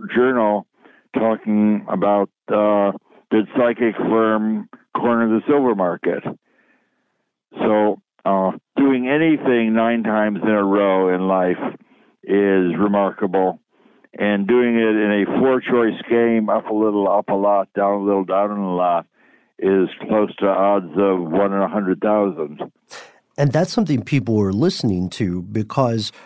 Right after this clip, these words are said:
Speaker 2: uh, as, as you show in the film, um, there have been people from institutes around the world or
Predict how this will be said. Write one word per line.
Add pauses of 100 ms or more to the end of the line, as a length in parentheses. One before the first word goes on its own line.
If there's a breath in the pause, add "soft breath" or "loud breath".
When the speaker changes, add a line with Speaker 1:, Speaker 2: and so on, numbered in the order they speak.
(160 loud breath)
Speaker 2:
uh,
as, (360)
as
you
show
in
the
film, (360 loud breath)
um, (360)
there
have
been
people
from (140)
institutes
around
the (100)
world
or